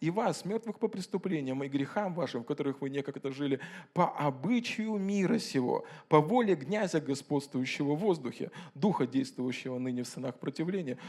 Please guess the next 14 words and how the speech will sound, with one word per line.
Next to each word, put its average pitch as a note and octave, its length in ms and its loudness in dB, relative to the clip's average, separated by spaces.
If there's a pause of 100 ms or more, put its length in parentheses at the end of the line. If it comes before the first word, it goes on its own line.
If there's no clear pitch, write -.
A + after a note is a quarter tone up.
(140)
Он E3+ 160 4
говорит, F#3+ 320 6
что G#3 320 4
этот G3+ 380 0
мир, G#3+ 320 0
он E3 180 0
пропитан E3+ 720 -2
этим D3+ 400 -4
духом, C#3 380 -2
духом C3+ 260 -4
противления, C#3+ 640 -4
противления C#3 600 -4
кому? C#3+ 380 -6
Богу. C3+ 360 0